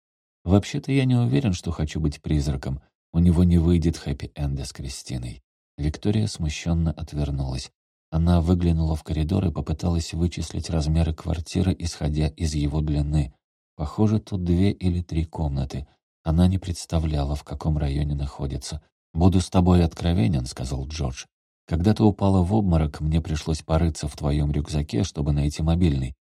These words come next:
Я собирался позвать кого-нибудь на помощь, и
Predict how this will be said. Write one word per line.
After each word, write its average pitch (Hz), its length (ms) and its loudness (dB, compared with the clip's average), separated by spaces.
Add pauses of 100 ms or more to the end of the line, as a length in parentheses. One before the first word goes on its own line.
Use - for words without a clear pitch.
(140)
Я 92 220 4
собирался 98 540 2
позвать 92 420 0
кого-нибудь 82 520 0
на 82 140 2
помощь, 85 500 0 (360)
и 76 300 -4